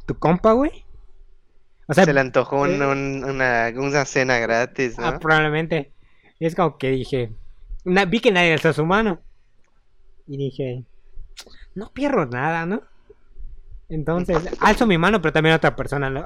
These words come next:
Speaker 1: lo alzó. Y así, "Ah, que pase la otra, ¿no?". Me dije,
Speaker 2: Ujú.
Speaker 1: me dijo, "Pasa tú, güero". Y yo, "Güero, no mames".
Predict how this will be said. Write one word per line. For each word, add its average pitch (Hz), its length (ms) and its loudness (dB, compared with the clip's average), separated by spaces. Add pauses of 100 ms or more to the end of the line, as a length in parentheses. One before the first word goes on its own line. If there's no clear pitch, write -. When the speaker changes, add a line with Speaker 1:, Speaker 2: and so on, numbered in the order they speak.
(140)
Speaker 1:
lo 127 100 -6
alzó. 160 360 -6 (580)
Y 131 120 -6
así, 123 340 -8
"Ah, 170 260 -8 (680)
que 156 80 -4
pase 160 220 -2
la 131 100 -2
otra, 131 200 -6
¿no?". 175 140 -8 (800)
Me 151 120 -4
dije, 147 240 -6
Speaker 2:
Ujú. 147 80 -6
Speaker 1:
me 180 120 -4
dijo, 190 220 -6
"Pasa 254 320 -4
tú, 262 120 -2
güero". 247 380 -2 (220)
Y 143 100 -8
yo, 123 220 -8 (100)
"Güero, 113 320 -10
no 127 100 -10
mames". 123 760 -2